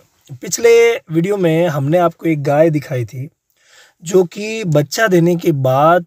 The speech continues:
तुरंत कुछ अजीब से लक्षण कर रही थी। तो आपसे पूछा गया था कि ये सर्रा है या कीटोसिस है,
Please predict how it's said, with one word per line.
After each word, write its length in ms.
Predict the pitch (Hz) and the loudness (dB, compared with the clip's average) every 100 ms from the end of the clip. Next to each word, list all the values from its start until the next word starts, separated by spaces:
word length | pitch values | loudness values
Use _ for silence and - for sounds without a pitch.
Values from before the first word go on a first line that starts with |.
| - | -6
तुरंत 320 | 175 202 196 | -8 -8 -10
कुछ 280 | - 196 - - | -14 -14 -14 -10
अजीब 340 | 143 185 202 | -8 -6 -8
से 180 | 170 165 | -4 -2
लक्षण 360 | 143 143 165 | -2 -4 -4
कर 180 | 143 127 | -4 -4
रही 220 | 117 120 | -4 -6
थी। 180 | 113 143 | -6 -10
तो 100 | 160 | -6
आपसे 280 | 156 156 - | -6 -6 -10
पूछा 400 | 156 185 165 160 | -10 -6 -2 0
गया 200 | 127 117 | 0 -4
था 200 | 113 151 _ _ - - - | -6 -10 _ _ -20 -20 -14
कि 80 | 233 | -4
ये 60 | |
सर्रा 480 | 185 180 156 175 185 | -2 0 0 2 2
है 340 | 151 143 147 | 0 -4 -4
या 140 | 147 135 | -4 -6
कीटोसिस 640 | 127 127 147 - 139 - | -10 -12 -10 -10 -10 -12
है, 320 | 120 117 120 | -12 -12 -12